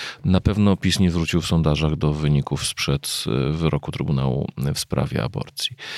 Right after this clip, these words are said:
E, problemów jest więcej niż mniej. No, co chwilkę tutaj nawet sam pis mówi o tym, że trzeba walczyć z nepotyzmem. No, tylko ten nepotyzm u licha jest w szeregach Prawa i Sprawiedliwości, e, bo to, e, kują wszystkich,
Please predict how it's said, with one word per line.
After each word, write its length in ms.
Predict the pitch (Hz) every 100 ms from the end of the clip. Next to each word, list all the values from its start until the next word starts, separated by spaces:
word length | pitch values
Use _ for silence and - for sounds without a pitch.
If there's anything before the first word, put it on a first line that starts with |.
| - - - -
E, 400 | 87 80 82 80
problemów 760 | 73 - 85 92 92 107 98 95
jest 560 | 90 - - - 92
więcej 440 | 87 98 92 95 87
niż 220 | 82 -
mniej. 320 | 76 69 -
No, 120 | 76
co 160 | 87 90
chwilkę 500 | - 87 76 - 85
tutaj 260 | - 90 82
nawet 220 | 82 85
sam 220 | 92 87
pis 260 | - 82 85
mówi 220 | 82 82
o 60 |
tym, 180 | 82 87
że 100 | 82
trzeba 320 | 76 85 80
walczyć 320 | 82 82 - 82
z 40 |
nepotyzmem. 600 | 87 - - 78 80 92 - - - - -
No, 160 | 95 90
tylko 200 | - 90
ten 280 | 87 87 87
nepotyzm 440 | 85 87 90 90
u 40 | 85
licha 280 | 80 85
jest 260 | 82 82 -
w 160 | - -
szeregach 340 | 101 82 85
Prawa 220 | - 80
i 40 | 73
Sprawiedliwości, 840 | - 87 98 113 110 - - - - - -
e, 220 | - 80 76
bo 240 | 78 80
to, 420 | - 82 80 80 - 82 80
e, 40 |
kują 500 | - 101 85 80 80
wszystkich, 560 | - 73 - 80 -